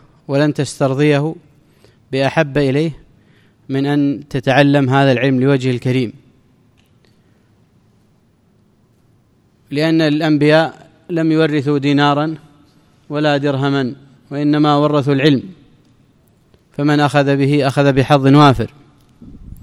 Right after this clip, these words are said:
وبالعلم تطرد الشيطان، وبالعلم تعبد الرحمن، ولا يوجد في الأرض أشرف من مجالس الفقه والعلم.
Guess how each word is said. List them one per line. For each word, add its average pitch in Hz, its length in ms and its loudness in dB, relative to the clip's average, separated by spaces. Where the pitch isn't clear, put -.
وبالعلم 139 500 0
تطرد 143 360 -6
الشيطان، 135 680 2
وبالعلم 139 460 0
تعبد 139 320 0
الرحمن، 131 520 0
ولا 151 280 4
يوجد 147 440 0
في 127 100 -8
الأرض 147 420 -2
أشرف 156 440 -4
من 143 180 -2
مجالس 147 640 0
الفقه 139 400 -10
والعلم. 131 320 -2